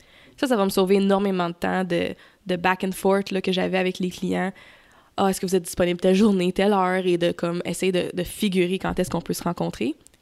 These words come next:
Et aussi, ça va m'assurer que les clients, ils ont une réponse plus rapide. Et c'est ça que j'ai envie d'offrir comme, comme service. J'ai, j'ai, j'ai envie que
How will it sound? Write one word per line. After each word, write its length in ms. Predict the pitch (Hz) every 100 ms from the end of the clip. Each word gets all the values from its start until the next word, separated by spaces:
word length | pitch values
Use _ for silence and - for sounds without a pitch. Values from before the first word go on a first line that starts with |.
| _
Et 120 | 269 277
aussi, 280 | - 262
ça 160 | 254 185
va 100 | 180
m'assurer 400 | 180 - 185 247
que 260 | 202 185 202 - - _ _ _ _ _ -
les 120 | 196
clients, 240 | 185 202 220
ils 80 |
ont 80 | 202
une 60 | 180
réponse 400 | 180 180 185 -
plus 160 | -
rapide. 540 | 208 175 185 185 175 180 _ _ _ 185
Et 120 | 180
c'est 180 | - 180
ça 180 | -
que 60 | 202
j'ai 100 | 180
envie 220 | 160 170
d'offrir 460 | 170 170 - 175 170
comme, 380 | 175 160 170 - -
comme 140 | 170
service. 280 | 170 170 220
J'ai, 240 | 180 170 -
j'ai, 260 | 190 185 - 190
j'ai 140 | 190
envie 340 | 180 180 214
que 260 | 220 190